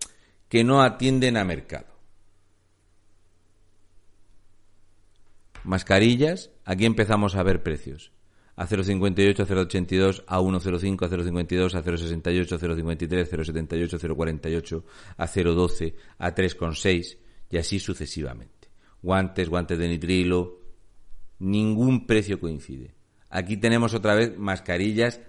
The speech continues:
a tres euros con diez, pero es que tenemos mascarillas a tres euros. ¿Qué explicación tiene esto?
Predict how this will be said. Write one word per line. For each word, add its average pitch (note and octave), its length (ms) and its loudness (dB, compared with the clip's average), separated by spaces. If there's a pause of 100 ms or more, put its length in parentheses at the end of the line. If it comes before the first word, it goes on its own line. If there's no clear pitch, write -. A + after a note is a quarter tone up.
(140)
a F#2+ 220 -2
tres A#2+ 300 4
euros B2 300 6
con F#2 260 0
diez, G2+ 360 4 (240)
pero G#2 140 4
es A2 60 0
que B2+ 120 2
tenemos B2 340 2
mascarillas A#2 680 2 (160)
a F#2+ 220 -2
tres B2 300 4
euros. G#2 600 0 (2250)
¿Qué C3 100 0
explicación A2+ 720 2
tiene D2+ 300 -12
esto? - 280 -20